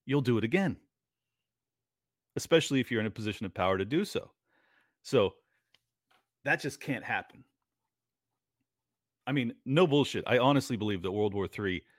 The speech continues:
is a potential outcome of covid and the lockdowns. That's incre-, I mean, it's insane to think that, but it's pretty logical.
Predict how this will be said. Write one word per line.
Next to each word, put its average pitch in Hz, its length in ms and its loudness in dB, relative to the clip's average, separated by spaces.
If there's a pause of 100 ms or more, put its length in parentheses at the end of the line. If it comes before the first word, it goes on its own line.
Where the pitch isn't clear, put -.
(880)
is 110 460 -4 (400)
a 131 40 0
potential - 680 -4
outcome 120 520 -4 (400)
of 101 160 -6
covid - 280 -8 (540)
and 104 100 -6
the 85 60 -6
lockdowns. 69 540 -10 (2250)
That's - 460 -2 (480)
incre-, 135 400 2
I 123 80 0
mean, 110 140 -2
it's 110 120 -4
insane 151 400 2
to - 80 2
think 135 360 -2
that, 165 240 2 (1600)
but 117 180 0
it's 110 140 -4
pretty 196 240 0
logical. 101 560 0